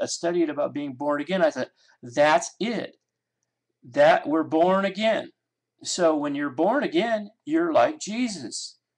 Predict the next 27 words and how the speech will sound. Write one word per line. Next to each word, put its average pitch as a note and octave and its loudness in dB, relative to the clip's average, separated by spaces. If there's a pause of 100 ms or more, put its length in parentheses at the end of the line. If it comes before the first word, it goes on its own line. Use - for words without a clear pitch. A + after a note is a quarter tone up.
(140)
and C#3 -4
you C#3 -2
can C3+ -6
go A#2 -2
without C#3 0
sin, G#3 -4
and C#3 -4
you B2 -10
can A#2 -8
overcome D#3 -2
sin. G3 -6 (540)
Now, C#3 0
Jesus E3+ -2
was D#3 -4
resurrected, D#3 0 (120)
but C3+ 0
we D#3 2
will D#3+ 2
be D#3 0
resurrected D3+ -4
too. - -6
Some D3 -6
of D3 -6
the C#3+ -10
things C#3 -8
about B2+ 2
Jesus C#3 -10